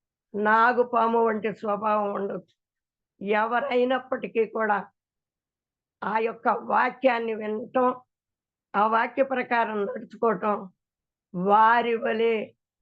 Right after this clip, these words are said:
ఉంటారు, వారి స్వభావం మారుతుంది,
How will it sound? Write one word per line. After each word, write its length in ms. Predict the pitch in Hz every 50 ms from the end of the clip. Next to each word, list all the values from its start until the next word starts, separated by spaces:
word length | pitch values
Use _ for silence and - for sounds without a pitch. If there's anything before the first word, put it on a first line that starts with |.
| _ _ _ -
ఉంటారు, 1080 | 180 190 220 220 226 247 254 240 - 262 247 240 233 226 220 233 220 220 220 214 208 - _ _ _ _ _ _ - 180
వారి 260 | 196 202 202 208 202
స్వభావం 760 | - - - 208 196 220 190 240 240 247 240 247 240 226 220
మారుతుంది, 720 | 220 - 226 220 226 233 220 - - 226 214 214 214 214 208